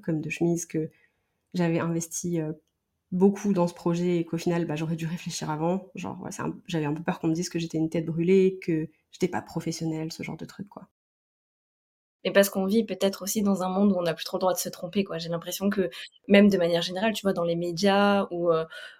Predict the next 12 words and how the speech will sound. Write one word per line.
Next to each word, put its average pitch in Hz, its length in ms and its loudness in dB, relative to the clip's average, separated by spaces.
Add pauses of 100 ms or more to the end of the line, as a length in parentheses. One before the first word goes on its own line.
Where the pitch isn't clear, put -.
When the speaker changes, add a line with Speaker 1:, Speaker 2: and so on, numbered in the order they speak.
(160)
Speaker 2:
ou 170 80 -6
dans 165 140 -2
n'importe 208 360 0
quel 202 200 2
secteur, 220 560 -2
en 196 80 0
fait, 220 200 0
quand 175 80 -8
tu - 140 -14
dis 175 100 -10
quelque 185 260 -4
chose, 240 420 4